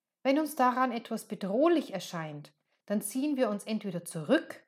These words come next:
oder wir gehen zum Angriff über. Und mach dir mal nach solchen Situationen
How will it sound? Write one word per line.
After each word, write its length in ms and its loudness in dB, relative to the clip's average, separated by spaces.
oder 520 4
wir 160 2
gehen 220 0
zum 180 -8
Angriff 420 -2
über. 320 -14
Und 140 -2
mach 200 4
dir 140 -2
mal 220 2
nach 320 2
solchen 420 -2
Situationen 1080 -4